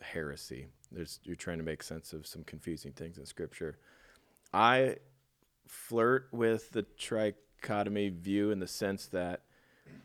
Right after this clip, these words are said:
um, so oftentimes soul and spirit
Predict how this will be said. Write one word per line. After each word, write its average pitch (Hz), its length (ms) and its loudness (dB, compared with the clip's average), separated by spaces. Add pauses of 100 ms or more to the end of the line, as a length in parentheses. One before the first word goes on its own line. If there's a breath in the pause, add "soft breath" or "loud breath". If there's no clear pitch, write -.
(180 soft breath)
um, 87 400 -2 (260)
so 107 240 2
oftentimes 98 1000 2
soul 95 380 2
and 92 120 -2
spirit 90 480 2